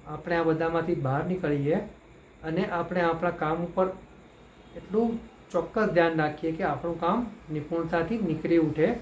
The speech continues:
આપણે પ્રોફિશિયન્સ બની શકીએ, પ્રોફિશિયન્સીથી કામ કરી શકીએ. તેના માટે આપણે હંમેશા તૈયાર રહેવું જોઈએ. આપણને જે કંઈ કામ મળે છે તેમાં આપણે આપણી હન્ડ્રેડ પર્સન્ટ, સો ટકા આપવાનો પ્રયાસ કરવો જોઈએ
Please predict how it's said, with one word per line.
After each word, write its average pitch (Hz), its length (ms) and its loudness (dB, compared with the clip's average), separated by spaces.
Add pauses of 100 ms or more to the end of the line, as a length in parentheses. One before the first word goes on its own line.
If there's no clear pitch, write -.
(580)
આપણે 170 240 -2
પ્રોફિશિયન્સ 185 800 0
બની 156 180 0
શકીએ, 175 360 0
પ્રોફિશિયન્સીથી 165 800 -4
કામ 165 280 -4
કરી 143 160 -2
શકીએ. 135 440 -6 (800)
તેના 156 220 -2
માટે 160 260 0
આપણે 151 240 -2
હંમેશા 156 420 -2
તૈયાર 156 360 0
રહેવું 151 280 2
જોઈએ. 147 320 -2 (480)
આપણને 160 340 -4
જે 151 160 -2
કંઈ 175 180 -2
કામ 165 260 -2
મળે 160 200 2
છે 180 140 0
તેમાં 156 320 -2
આપણે 151 180 -4
આપણી 160 420 -2 (1160)
હન્ડ્રેડ 151 400 2
પર્સન્ટ, 165 320 0
સો 165 180 2
ટકા 165 240 0
આપવાનો 156 340 -2
પ્રયાસ 151 360 -2
કરવો 147 280 2
જોઈએ 139 340 -2